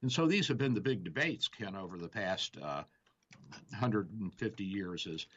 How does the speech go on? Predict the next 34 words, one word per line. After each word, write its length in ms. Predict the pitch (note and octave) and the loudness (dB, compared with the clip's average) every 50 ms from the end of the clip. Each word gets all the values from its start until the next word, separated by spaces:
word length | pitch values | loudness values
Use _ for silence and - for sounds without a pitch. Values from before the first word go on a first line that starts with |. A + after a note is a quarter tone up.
| - - - _ - | -20 -20 -20 _ 0
how 100 | C3 C#3+ | 2 2
much 260 | D3 D3 C3+ - - | 2 0 0 -4 -8
power 360 | - A2+ A2+ A2 A2 A2 G#2+ | -2 0 2 2 2 2 0
does 300 | F#2+ G2+ G2 F#2+ F2+ - | -2 -4 -8 -8 -10 -10
the 240 | - F2+ F2+ E2+ E2 | -8 -6 -4 -4 -6
federal 340 | - - A#2 G#2+ G#2+ G2 F2 | -4 -4 -2 0 0 0 0
government 400 | - A2+ A2 G2+ F#2+ F2+ F2+ E2+ | -2 -2 -2 -2 -2 -4 -4 -6
have 540 | E2+ - G#2 D3 D#3+ D3+ C#3 A#2+ A2 A2 G#2+ | -6 -2 2 4 4 4 4 4 2 0 -2
in, 280 | G2+ F#2+ F#2 F2+ F2 D#2 - | -6 -6 -6 -8 -10 -12 -14
in, 360 | E2+ E2 E2+ D#2+ D#2+ D#2+ D2 D2+ | -14 -14 -12 -10 -10 -10 -10 -12
uh, 60 | D2+ D#2 _ _ - - - - _ _ _ _ _ _ _ _ _ _ - | -12 -14 _ _ -20 -20 -20 -20 _ _ _ _ _ _ _ _ _ _ 0
overriding 600 | B2+ B2 A#2 G#2 G2+ G#2+ G#2+ G#2+ G2+ G#2 G2 F2+ | 0 2 2 2 2 4 4 4 2 2 -2 -2
the 80 | D#2 | -4
states, 680 | - - - - C#3+ D3 A#2+ A2 G#2+ G#2+ - - - - F2 F2+ F2 F2 | -4 -6 -2 0 2 2 2 2 -2 -2 -6 -8 -8 -8 -10 -10 -8 -8
and, 300 | F2 F2 E2+ E2 D#2 E2 | -8 -6 -8 -8 -8 -8
uh, 80 | D#2+ | -8
what 260 | D#2 E2+ G#2+ A#2 A2+ - - - - | -6 -4 -4 -4 -6 -6 -14 -2 2
rights 320 | A2 G#2+ G#2 G2 - - | 2 2 4 2 -2 -4
do 100 | - F#2 | -4 -4
the 120 | E2 E2+ | -4 -4
states 420 | E2+ - - - - - B2 - - | -6 -4 -2 -2 -2 0 -2 -2 -2
retain? 420 | D#2+ E2 - - F#2+ F#2+ A#2+ D#3 | -4 -4 -2 0 2 2 2 4
Because 420 | D#3 C#3+ - - B2 G#2+ G2+ G2 - | 2 2 2 4 2 4 4 2 -2
part 240 | - G#2 E2 F2+ | -2 -2 0 0
of 60 | A2 G2+ | 0 -2
the 60 | G#2 | -2
Constitution, 840 | - G#2 G2 G2 F#2+ - - D#2+ - - G#2 F#2 F2 - - A2+ F2+ | 0 2 2 2 0 -4 -10 -12 -8 -4 -4 -4 -4 -4 -4 -4 -4
the 60 | D#2 | -4
Bill 220 | D2+ E2+ E2+ E2+ | -2 -2 -2 -2
of 100 | E2+ D#2 | -2 0
Rights, 300 | F2+ G#2+ C3+ D3 B2+ - | 2 2 2 2 0 -2
says 320 | - G#2+ F#2 F#2 F2 - - | -2 -2 -2 -2 -2 -4 -6
that 180 | E2+ - - | -8 -10 -8
those, 300 | - F#2 F#2 F#2 F2+ - | -8 -8 -6 -6 -6 -8